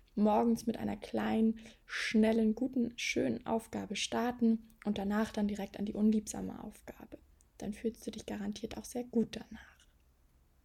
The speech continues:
Dann kommen wir zum zweiten großen Themenabschnitt.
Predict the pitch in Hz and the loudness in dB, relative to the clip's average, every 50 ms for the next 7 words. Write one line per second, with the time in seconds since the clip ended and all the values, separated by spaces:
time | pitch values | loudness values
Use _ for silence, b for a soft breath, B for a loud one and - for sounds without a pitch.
0 | _ _ _ _ _ - - _ _ _ _ _ _ _ _ - 226 214 233 262 | _ _ _ _ _ -20 -20 _ _ _ _ _ _ _ _ 0 2 4 4 4
1 | 277 277 - - 247 247 247 240 226 226 233 226 - - 226 226 226 226 - - | 4 2 0 2 4 6 6 8 8 8 6 6 6 6 6 6 6 4 2 0
2 | - 202 190 196 226 233 - 233 226 226 220 196 202 208 202 - - 202 208 - | -2 0 2 2 2 2 4 2 2 2 0 -2 -2 -4 -4 -2 -2 -2 -2 -2
3 | - - - 196 196 190 196 208 214 - - 185 - - - - - - - - | -4 -4 -2 -2 -2 -2 -2 -4 -6 -6 -8 -10 -10 -12 -18 -20 -16 -12 -10 -10
4 | - - - 208 208 - - - | -8 -6 -4 -6 -6 -6 -10 -20